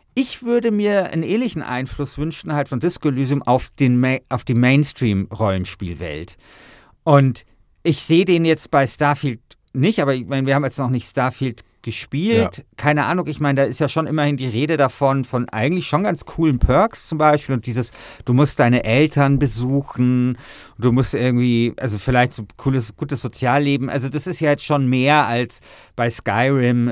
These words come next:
Speaker 1: äh, du kaufst eine Hütte und, äh, adoptierst ein Kind, damit irgendjemand in der Hütte ist, so. Vielleicht ist das, also ich meine, es sind ja, es geht ja um Einfluss und vielleicht ist das ja eine kleine Ranke, so ein kleines,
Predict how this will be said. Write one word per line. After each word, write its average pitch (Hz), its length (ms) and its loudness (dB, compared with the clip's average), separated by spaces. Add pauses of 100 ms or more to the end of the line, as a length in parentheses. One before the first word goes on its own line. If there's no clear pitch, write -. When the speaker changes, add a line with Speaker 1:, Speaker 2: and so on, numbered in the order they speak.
Speaker 1:
äh, 117 180 -2
du 110 140 -6
kaufst 127 460 -2
eine 117 140 4
Hütte 131 600 2
und, 113 480 -2
äh, 120 160 -2
adoptierst - 720 -2
ein 107 80 -4
Kind, - 480 -2 (1000)
damit 113 280 0 (400)
irgendjemand 120 520 0
in 113 100 0
der 110 120 0
Hütte 147 240 2
ist, 82 340 -10
so. 73 220 -12 (1200)
Vielleicht 165 600 2
ist - 220 -10
das, 175 220 -2
also 135 200 -6
ich 139 100 -4
meine, 156 300 -2 (120)
es - 140 -14
sind 233 160 -4
ja, 185 280 2
es - 140 -14
geht 190 140 -6
ja 190 80 0
um 160 80 -2
Einfluss 165 720 -2
und 127 100 -8
vielleicht 160 260 -4
ist 175 140 -14
das 190 140 -6
ja 165 80 -2
eine 151 140 -4
kleine 143 520 -2
Ranke, 120 600 -4
so 110 60 -18
ein 110 100 -18
kleines, - 720 -12